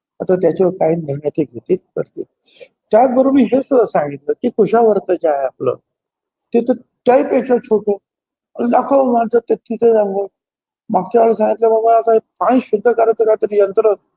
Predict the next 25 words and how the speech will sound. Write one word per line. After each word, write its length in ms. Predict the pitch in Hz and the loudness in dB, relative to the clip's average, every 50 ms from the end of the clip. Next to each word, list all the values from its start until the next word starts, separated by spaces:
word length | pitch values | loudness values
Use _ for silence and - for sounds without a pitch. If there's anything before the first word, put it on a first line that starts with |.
| _ _ _ _ _ _ _ - | _ _ _ _ _ _ _ -4
ताबडतोब 420 | - 185 190 196 185 - 208 196 196 | -2 0 0 0 0 0 0 0 2
लावा." 240 | 185 180 190 190 | 2 2 0 0
आणि 100 | 190 196 190 | -2 -2 -4
मागच्या 280 | 190 180 - _ - 202 | -6 -6 -4 _ -2 -2
वेळेला 160 | 196 196 190 | -2 -2 -2
मला 80 | 190 196 | -2 -2
वाटतं 220 | 196 190 - 196 | -2 -4 -4 -4
काहीतरी 300 | 196 190 - 196 190 214 | -4 -4 -4 -6 -6 -4
लावलं 220 | 233 262 269 254 | -2 0 0 0
होतं 200 | 233 220 _ _ | 0 0 _ _
त्यांनी 220 | - 196 175 175 170 175 | -4 -4 -4 -4 -6 -8
मग 160 | 175 175 170 | -8 -10 -10
आपण, 200 | 165 - - 175 - _ _ _ _ _ _ _ _ _ _ _ _ _ _ _ _ _ - | -12 -14 -16 -18 -18 _ _ _ _ _ _ _ _ _ _ _ _ _ _ _ _ _ 0
की 300 | 180 180 175 180 - - | 2 2 2 2 -2 -6
तिथल्या 440 | - - - 220 202 185 202 202 196 | -12 -8 -4 -2 0 2 2 2 2
तिथे 240 | 180 190 180 190 196 | 0 -2 -4 -4 -4
पाणी 280 | - 180 170 185 180 | -4 -2 -2 -2 -2
कसं 280 | - 185 - - _ - | -2 -4 -6 -4 _ -4
ते 60 | 170 | -4
शुद्ध 320 | - - - - - 170 | -4 -4 -8 -6 -4 -2
करता 320 | 151 - 165 151 - - 160 | -2 0 -2 -2 0 0 0
येईल. 120 | 151 151 - _ _ _ _ _ _ _ - | 0 -2 -4 _ _ _ _ _ _ _ -2
परंतु 240 | 190 226 226 262 233 | 0 0 0 0 0
हा 300 | 170 156 170 190 190 190 - _ - | 0 0 0 -2 -2 -4 -6 _ -4
अतिशय 460 | - 131 - - 143 131 - - 180 | -4 -4 -4 -6 -10 -10 -6 -4 -2